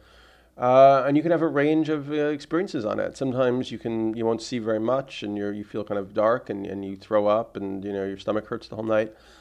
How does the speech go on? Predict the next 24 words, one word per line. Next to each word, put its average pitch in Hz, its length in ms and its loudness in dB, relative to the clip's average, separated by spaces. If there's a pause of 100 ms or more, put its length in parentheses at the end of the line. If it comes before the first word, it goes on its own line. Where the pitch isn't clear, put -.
(260)
Uh, 113 480 2
you 117 120 -6
know, 110 60 -4
sometimes 113 360 -4
you 101 60 -2
have 90 60 -6
very 110 160 2
magical 107 920 -2 (760)
visions 131 640 -4
where 113 100 -4
you 110 160 -10
feel - 220 -6
like 113 160 -4
you're 127 240 -4
<clears throat> - 40 -6
encountering 110 880 4
kind 104 100 -2
of 98 80 -6
other 107 240 -2
beings, 113 460 -2
this 110 160 -8
astral 107 320 -4
space, 110 580 -6
or 110 220 -16